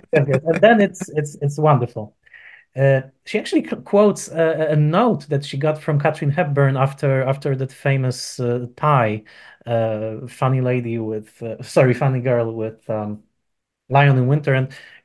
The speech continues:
it's a very gracious note that she got from, from, from Kate. <laughs> So it's also a ni-, nice Oscar trivia.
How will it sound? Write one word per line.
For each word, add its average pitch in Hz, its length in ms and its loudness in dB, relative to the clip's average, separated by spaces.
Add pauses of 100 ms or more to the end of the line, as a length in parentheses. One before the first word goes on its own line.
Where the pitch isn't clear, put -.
it's 147 200 -10
a 175 40 -4
very 208 160 2
gracious 170 420 2
note 151 300 2
that 113 120 -4
she - 120 -10
got 117 200 -4
from, 113 440 -6
from, 113 300 -6
from 123 200 -4
Kate. 139 480 -2
<laughs> - 20 -20
So 143 280 0
it's 151 160 -2
also 143 320 0
a 135 40 4
ni-, 131 240 0
nice 131 360 -4 (580)
Oscar 120 580 0
trivia. 139 360 0